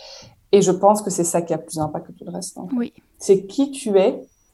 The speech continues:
Speaker 1: Et cette phrase n'est, n'est, n'est pas de moi, c'est une amie qui me l'avait partagée, mais je l'ai jamais oubliée parce que je l'ai trouvée extrêmement intéressante. Qui tu es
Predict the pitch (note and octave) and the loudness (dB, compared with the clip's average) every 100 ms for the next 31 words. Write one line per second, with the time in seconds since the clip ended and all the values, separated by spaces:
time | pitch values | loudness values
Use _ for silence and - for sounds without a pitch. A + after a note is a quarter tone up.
0 | _ - F3+ F3+ - A#3 A3 G3 F3 D#3+ | _ -2 0 0 0 0 2 0 0 0
1 | E3 D#3 - G3 F#3+ F#3 F3 G3+ G3+ F3 | -4 -6 -4 -2 2 2 2 0 0 -2
2 | E3+ F#3+ G#3 F#3+ F3+ F3 F3 F3+ F3 G3 | 0 -2 -4 -2 -2 -2 -2 -2 0 -2
3 | F3+ F3+ D#3+ F#3 G#3 G3+ G3 - - E3 | -2 -4 -2 0 0 0 -2 -2 -10 -12
4 | E3 F#3 F#3+ F#3 F#3+ F#3 F3+ F3+ E3+ E3 | -8 -6 -4 -4 -6 -2 -4 -2 -6 -4
5 | G3 A3+ - _ _ - C#4+ - F#3+ F#3 | -4 -4 -8 _ _ -2 -2 0 2 2
6 | C#4 | 0